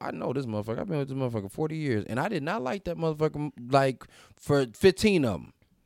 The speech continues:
We was cool. I was content. But what I was committed to was how I was showing up in this relationship. What I was committed to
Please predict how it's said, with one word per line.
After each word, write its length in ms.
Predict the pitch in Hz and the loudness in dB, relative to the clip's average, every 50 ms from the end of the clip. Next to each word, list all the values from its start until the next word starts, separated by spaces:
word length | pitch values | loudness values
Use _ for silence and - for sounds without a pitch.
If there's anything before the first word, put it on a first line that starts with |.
| _ _ - - - | _ _ -20 -2 6
We 140 | - 233 | 10 12
was 100 | 311 - | 12 12
cool. 460 | - - 277 302 247 208 202 - 202 - _ _ _ - | 12 8 6 8 6 6 2 0 -4 -10 _ _ _ 2
I 80 | 113 135 | 4 4
was 100 | 170 180 | 4 4
content. 440 | - 240 208 - 277 285 254 - - _ _ _ _ _ _ _ _ _ _ _ _ _ _ 113 | 2 0 2 6 6 6 6 6 2 _ _ _ _ _ _ _ _ _ _ _ _ _ _ 2
But 360 | 113 165 180 175 160 - - _ - - _ _ | 8 10 10 10 10 8 2 _ -20 -20 _ _
what 180 | - 143 156 156 | -2 0 2 2
I 120 | 151 147 | 2 2
was 180 | 139 131 123 - | 2 0 -4 -4
committed 580 | - - 113 110 120 147 185 220 226 214 170 - | -4 -4 -4 -2 2 4 6 6 6 6 4 2
to 180 | - - 135 123 | 0 2 2 4
was 560 | 117 110 - - 113 123 127 123 120 113 113 - - | 4 2 0 -2 0 2 2 2 2 0 -4 -8 -12
how 320 | - - 139 135 135 127 - | -8 -4 0 2 2 2 0
I 160 | - 127 127 123 | 0 0 2 2
was 180 | 113 110 107 | 0 -2 -4
showing 420 | - - 127 117 107 104 107 120 139 | -4 -2 -2 -2 0 0 0 2 4
up 240 | 147 135 - - _ _ _ _ _ - | 4 4 2 -2 _ _ _ _ _ -4
in 200 | 123 123 120 117 | -2 0 0 0
this 220 | 113 110 - - | 0 0 -2 -2
relationship. 640 | 110 110 110 107 107 - - 110 107 - - 107 101 95 | -2 -2 0 -2 -2 -4 -4 -6 -8 -6 -6 -6 -6 -6
What 120 | 104 104 | -8 -8
I 80 | 104 101 | -6 -8
was 100 | 98 - | -8 -8
committed 420 | - 101 117 175 214 214 185 135 - | -6 2 6 8 8 8 6 4 2
to 300 | - 139 127 123 117 | 4 4 4 4 2